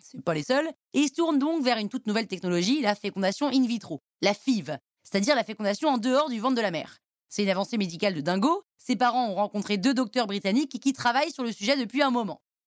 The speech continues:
Le principe, c'est de mélanger le sperme du père et les ovules de la mère dans une éprouvette, puis le réimplanter dans le ventre de la mère. Résultat, neuf mois plus tard, une petite fille est née, en pleine santé, Louise Brown. Et c'est le premier bébé éprouvette au monde.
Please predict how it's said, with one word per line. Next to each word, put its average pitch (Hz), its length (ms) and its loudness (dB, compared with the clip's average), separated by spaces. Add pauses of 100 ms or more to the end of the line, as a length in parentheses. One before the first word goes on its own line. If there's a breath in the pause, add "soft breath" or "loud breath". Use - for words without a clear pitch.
Le 208 100 2
principe, 202 380 -2
c'est 226 140 -6
de 202 80 0
mélanger 247 320 0
le 190 100 -4
sperme 262 320 0
du 185 160 -8
père 269 280 2 (120)
et 233 80 -2
les 214 160 0
ovules 233 220 2
de 214 60 0
la 175 120 0
mère 220 240 0
dans 208 140 -2
une 262 140 2
éprouvette, 190 500 -4
puis 302 180 0
le 254 80 2
réimplanter 254 560 -2
dans 226 120 0
le 190 80 -2
ventre 240 200 0
de 214 60 0
la 180 80 0
mère. - 240 -10 (420)
Résultat, 240 460 2
neuf 226 240 -4
mois 202 80 -2
plus 175 100 -8
tard, 262 300 2
une 214 100 -8
petite 180 240 -14
fille 269 200 2
est 220 40 2
née, 202 320 0
en 226 120 0
pleine 240 200 2
santé, 170 400 -6 (140)
Louise 226 360 2
Brown. 156 380 -2 (240)
Et 180 80 -2
c'est 262 140 0
le 220 100 2
premier 226 380 -2
bébé 185 320 0
éprouvette 208 420 -2
au 180 60 -2
monde. 143 320 -4